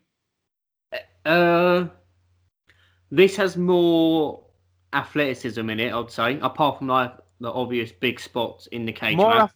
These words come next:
Speaker 2: athleticism, a better story, a better execution.
Speaker 1: See,
Speaker 2: more
Speaker 1: I
Speaker 2: than
Speaker 1: think,
Speaker 2: two
Speaker 1: I think the
Speaker 2: spots.
Speaker 1: story, I think the whole, like, the whole story for the A M W Triple X match is better than this.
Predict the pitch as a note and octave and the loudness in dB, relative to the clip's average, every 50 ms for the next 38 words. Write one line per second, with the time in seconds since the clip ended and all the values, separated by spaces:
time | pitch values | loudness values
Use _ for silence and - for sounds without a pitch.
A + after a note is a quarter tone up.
0 | - - - F3+ - D#3+ E3+ - F3+ E3+ D3+ D#3 E3 D#3 D#3 D#3+ - - D3 B2+ | -12 -16 -16 -14 -14 -14 -16 -14 -12 -12 -10 -8 -8 -8 -8 -10 -12 -12 -12 -12
1 | A#2+ - F3 G3+ A3 - - A3 - - - - _ - F3 E3 D#3+ D#3 D#3 D3+ | -8 -6 -8 -8 -8 -10 -16 -18 -16 -18 -20 -16 _ -10 -8 -6 -6 -6 -6 -6
2 | D3+ D#3 D#3 D#3 - - C3 - D3+ D3 - - - - C#3 - - - - C#3+ | -6 -8 -10 -10 -10 -12 -10 -10 -10 -10 -10 -10 -10 -8 -8 -8 -8 -12 -14 -14
3 | - - - F3+ F3 F3+ E3+ - - F#3+ F3 E3 E3 D#3+ D#3 - _ _ - - | -10 -6 -4 -4 -4 -4 -6 -6 -4 -2 -2 -2 -2 -4 -6 -14 _ _ -10 -2
4 | - D#3+ D#3 D3+ D#3+ F3+ F3 G3 F#3+ F3+ - - - - - - E3 D3+ - E3+ | 2 4 4 6 4 4 4 0 -2 -2 -4 -12 -20 -12 -6 -4 -2 0 0 0
5 | F3 - F3+ F3+ F3+ F#3 F3 - - - - - - F3 F3+ F3+ E3+ D#3 C#3 B2+ | 2 2 2 4 4 2 0 -2 -6 -14 -6 -2 0 2 2 2 2 0 -2 -2
6 | A#2 A2+ A2+ A2+ - - - _ - B2 - D#3 D3 C#3+ C#3+ C3+ - - D3 C#3+ | -4 -4 -6 -8 -14 -18 -20 _ -16 -12 -10 -8 -6 -4 -4 -6 -4 -2 0 2
7 | D3+ D3+ D3 D3 C#3 C3+ - - - C3 C3 B2+ - - B2+ B2 - D3+ D3+ D3 | 2 2 2 2 0 0 -4 -4 -2 -2 -2 -2 -2 -4 -4 -2 0 0 0 0
8 | C#3 - - - C#3+ C3 A#2+ A2+ A2+ A2+ A2 A2 G#2+ G#2+ _ _ _ _ _ _ | 0 -4 -6 -6 -4 -4 -2 -2 -2 -2 -4 -4 -6 -10 _ _ _ _ _ _
9 | _ - A#2+ A2+ A2+ A#2 A2+ G#2 - - - _ - _ _ _ - A#2+ A#2+ A#2+ | _ -10 -8 -6 -4 -4 -4 -4 -6 -12 -20 _ -20 _ _ _ -4 -2 0 0
10 | A#2 A#2 A2 A#2 A2+ A2 A2+ A2+ G#2+ - - B2+ A2 D#3 G#3+ A2+ F#2 - - - | -2 -2 -4 -6 -6 -6 -6 -8 -8 -8 -8 -10 -10 -10 -12 -12 -14 -14 -8 -4
11 | B2+ A2+ A2 - - - - _ - A#2 A2 - - _ - A#2 - - G#2+ G#2 | -4 -4 -4 -6 -10 -20 -16 _ -10 -10 -10 -10 -8 _ -4 -4 -4 -4 -4 -6
12 | - - _ _ _ _ _ _ - A#2 A2+ G#2 G#2+ G#2+ A#2+ E3 E3 - - - | -6 -8 _ _ _ _ _ _ -12 -10 -10 -6 -4 -4 -4 -4 -4 -8 -14 -18
13 | - - | -20 -20